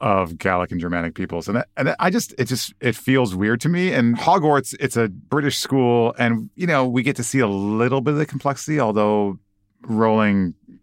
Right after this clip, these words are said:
doesn't really describe a lot of ethnic diversity at, or religious diversity or whatever at the school, although we have hints of it in folks like Parvati. And then we also have fan fiction that elaborates where that diversity might otherwise be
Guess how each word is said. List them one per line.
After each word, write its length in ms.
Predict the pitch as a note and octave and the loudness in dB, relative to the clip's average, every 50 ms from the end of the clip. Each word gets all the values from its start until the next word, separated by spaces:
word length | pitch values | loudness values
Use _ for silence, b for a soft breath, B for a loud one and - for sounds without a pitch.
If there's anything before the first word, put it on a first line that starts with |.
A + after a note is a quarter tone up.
| _ _ _ _ - - - _ _ _ | _ _ _ _ -20 -20 -20 _ _ _
doesn't 260 | - A2 G#2+ G2 A2 | -2 0 0 0 0
really 180 | G#2 G#2 G2+ F#2 | 0 0 0 0
describe 500 | F2+ - - - - F#2+ F2+ F#2 F#2+ F2+ | -2 -4 -6 -2 0 2 2 2 2 0
a 40 | F2+ | 0
lot 160 | E2+ F2 F2 | 0 0 -2
of 80 | E2 | -2
ethnic 280 | F2+ F2 - - G2+ F#2+ | -4 -4 -4 -6 -8 -8
diversity 680 | - F2+ F2 F#2 F2+ - - F#2+ G2 F#2+ F#2+ F#2+ F#2+ F#2+ - - - | -6 -6 -4 -4 -4 -4 -6 -6 -4 -4 -2 -4 -4 -8 -10 -6 -4
at, 160 | G#2 G2 - - - | -4 -4 -4 -6 -6
or 120 | - G2+ F#2+ | -4 -2 -2
religious 320 | F2+ F2+ F#2 E2+ F#2 - | -2 -4 -4 -4 -6 -6
diversity 400 | - G2 E2 F2 F2 - - F#2 | -6 -6 -6 -6 -6 -6 -6 -6
or 60 | F2 | -4
whatever 300 | E2 F2+ F2 F2 E2 E2+ | -4 -4 -4 -4 -4 -4
at 100 | E2+ E2 | -6 -6
the 100 | - F2 | -6 -8
school, 340 | - - - G2 F#2 F2 F2 B B B B B | -8 -8 -6 -6 -6 -6 -6 B B B B B
although 180 | B C3+ C#3 C3+ | B -2 0 0
we 100 | B2 C3 | 0 0
have 140 | B2 G#2+ - | -2 -2 -4
hints 260 | - - B2 A#2+ - | -2 -2 -2 0 0
of 140 | - G2+ E2+ | 0 -2 0
it 200 | F#2 F#2+ G2+ - B B B B B B B B B | 0 -2 -2 -4 B B B B B B B B B
in 140 | - G#2 F#2+ | -2 -2 -2
folks 440 | - - G#2 F#2+ F#2+ - - - G2 | -2 -2 -2 -2 0 -2 -6 -6 -4
like 340 | F#2+ F#2+ F#2 F#2+ - - | -2 -2 -2 -2 -4 -8
Parvati. 440 | - - F#2+ F#2+ E2+ F2 F#2 F#2 F2+ F#2 | -8 -4 -4 -4 -2 -2 -2 -2 -2 -2
And 80 | F2+ | -2
then 80 | F#2 F2 | -2 -2
we 100 | F#2+ F#2+ | 0 0
also 260 | F#2 F2+ - A2 G2+ | 0 0 0 -2 -2
have 280 | F2 F2+ F2+ F2 - - B B B B B B B | -2 -4 -4 -6 -8 -14 B B B B B B B
fan 280 | - - A#2+ A#2+ A#2 | 0 2 2 4 2
fiction 400 | G#2+ A2+ G#2 - - - G#2 F#2+ | 2 0 -2 -4 -2 -4 -4 -4
that 140 | F2+ F2+ F#2 | -4 -4 -4
elaborates 680 | G2+ F#2 G2 G2 G2 F2+ G2 G2 F#2+ F#2 - - - | -2 -2 0 0 0 0 0 -2 -2 -2 -6 -10 -6
where 240 | - G2+ G2+ G2 G2+ | -2 0 2 2 2
that 140 | F2+ F#2+ F#2+ | 0 0 -2
diversity 420 | G2+ D#2+ F#2 F#2 - - G2+ G#2 | -2 -2 -2 -4 -4 -4 -2 -2
might 260 | F#2+ F#2 F2+ F2+ - - | 0 0 0 0 -2 -2
otherwise 500 | - A2 G#2 A2+ G#2+ F2+ F2+ E2+ F2 D#2+ | -4 -2 0 0 0 0 -2 -2 -4 -4
be 320 | - - F#2 F2 F2 F2 | -4 -4 -4 -4 -4 -6